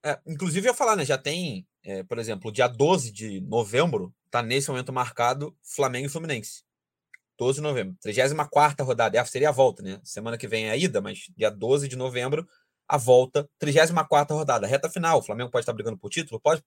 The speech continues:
próprio Fluminense pode estar brigando por título, por Libertadores, enfim. E dia treze, no dia seguinte, tem Colômbia e Brasil.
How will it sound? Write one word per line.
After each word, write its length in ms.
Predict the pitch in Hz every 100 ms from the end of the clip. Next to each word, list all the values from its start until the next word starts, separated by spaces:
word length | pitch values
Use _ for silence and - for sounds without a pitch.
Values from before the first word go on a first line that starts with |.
| _
próprio 220 | - 180
Fluminense 340 | 170 131 165 139
pode 140 | 127
estar 100 | -
brigando 240 | 113 113 95
por 140 | 92
título, 280 | - 151 -
por 80 | 127
Libertadores, 560 | 127 117 - 143 147
enfim. 300 | 180 175 120 - _ _ - _ _
E 60 | 147
dia 160 | 175
treze, 480 | 226 208 175 170 202 _ -
no 80 | 127
dia 140 | 123
seguinte, 460 | 139 190 143 180 -
tem 140 | 175 -
Colômbia 640 | 202 170 190 190 202 - -
e 180 | 170
Brasil. 420 | 196 180 143 120